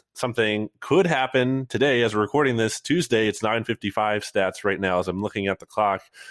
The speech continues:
on Tuesday, February ninth. So a lot of things seem to be trending in that direction. But, I mean, at the same time, you have Mike Garafolo come out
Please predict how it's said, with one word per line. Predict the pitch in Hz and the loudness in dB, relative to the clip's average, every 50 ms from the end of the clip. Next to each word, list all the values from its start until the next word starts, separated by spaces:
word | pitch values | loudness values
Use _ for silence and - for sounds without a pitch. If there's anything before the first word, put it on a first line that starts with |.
| - - | -14 -4
on | - 107 113 110 95 | -2 0 0 0 -2
Tuesday, | - 110 98 87 - 95 92 | -2 -2 -2 0 0 -2 -2
February | - - 95 92 95 92 90 90 90 | 0 -2 -2 0 0 0 2 2 0
ninth. | 90 90 87 90 92 87 | 0 0 -2 -2 -4 -6
So | - - 104 95 92 - - - - - | -2 0 2 2 2 0 -4 -18 -8 -2
a | 104 | 0
lot | 110 127 147 | 0 2 2
of | 143 - | 0 0
things | - 143 135 127 - | 0 0 0 0 0
seem | - - 131 123 | 0 0 0 0
to | 117 | 2
be | 104 98 92 | 0 0 -2
trending | - - 120 131 135 123 120 123 120 117 - - | -2 -2 -2 0 2 2 0 0 0 -2 -2 -4
in | 120 123 123 123 | -4 -4 -2 -2
that | 123 120 120 117 - | 0 0 0 -2 -2
direction. | - 110 107 120 156 165 - - - 131 123 123 123 117 - - - - _ - | -2 0 0 2 0 0 -2 0 2 2 4 4 2 0 -4 -8 -20 -18 _ -2
But, | 117 117 - - - _ - | -2 -2 -2 -2 -6 _ -6
I | - 120 123 | -4 -2 0
mean, | 123 120 120 120 117 113 101 - _ _ _ _ _ - 104 | 2 2 2 0 0 -2 -4 -6 _ _ _ _ _ -6 -6
at | 101 98 | -4 -2
the | 101 | -2
same | - - 120 117 113 | 0 0 0 0 0
time, | - 139 147 147 135 123 117 120 123 - - - - | 0 0 0 0 0 0 -2 -2 -6 -10 -16 -16 -6
you | - 104 95 | -2 0 0
have | 92 | 0
Mike | 95 107 117 117 - _ - | 0 -2 -2 -2 -6 _ -2
Garafolo | 113 110 107 101 - 117 135 135 120 117 | 0 2 2 2 2 2 2 2 2 0
come | - 117 101 101 | 0 -2 -2 0
out | 98 98 101 104 - | 0 0 0 0 -2